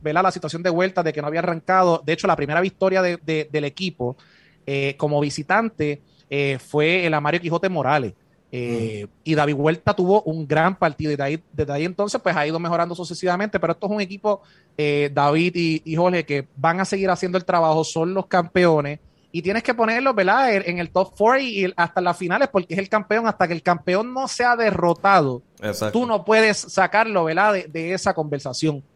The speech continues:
Speaker 1: Punto y se acabó. Y no soy capitán, no me digan que soy, no.
Speaker 2: <laughs>
Speaker 1: Aprendan a respetar al campeón. Y no, y conste,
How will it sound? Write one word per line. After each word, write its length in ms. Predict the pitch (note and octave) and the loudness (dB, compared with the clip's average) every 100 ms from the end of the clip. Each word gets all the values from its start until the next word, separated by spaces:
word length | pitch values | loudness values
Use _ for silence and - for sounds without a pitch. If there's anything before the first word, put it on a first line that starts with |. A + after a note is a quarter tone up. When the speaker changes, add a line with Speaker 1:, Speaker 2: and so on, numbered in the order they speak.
| _ _ | _ _
Speaker 1:
Punto 280 | G#3+ A#3+ A#3 | -4 -2 -2
y 40 | |
se 100 | G#3+ | 0
acabó. 360 | F#3 D#3+ D#3+ D#3+ | 2 2 2 2
Y 100 | D#3 | 0
no 140 | G3 | -2
soy 180 | G#3 C4 | -2 -2
capitán, 640 | C4 C4 C4 A3+ B3 A3+ G#3+ | 0 0 2 4 4 2 -4
no 180 | D3+ F3+ | -4 -4
me 100 | A3 | -2
digan 200 | A#3 B3 | -2 -4
que 140 | A#3 G#3 | -4 -6
soy, 180 | A#3 - | -8 -6
no. 260 | E3+ D3 C#3 - - | -2 -2 -4 -6 -2
Speaker 2:
<laughs> 180 | D#3 - C#3+ | -2 -2 0
Speaker 1:
Aprendan 600 | D3+ D#3+ A3 C#4 C4+ B3 | 0 2 2 4 2 0
a 160 | - E3 | -2 -2
respetar 460 | D#3+ D#3+ E3+ F#3+ G#3+ | -2 -2 -2 2 2
al 120 | G3 | 2
campeón. 300 | F3 C#3+ E3 | -4 -2 -2
Y 100 | F3 | -2
no, 200 | F3+ G#3+ | -2 -4
y 140 | D3 C#3+ | -8 -10
conste, 720 | D#3 F3+ C4+ - G#3+ G#3 C4 | 0 2 2 2 2 2 2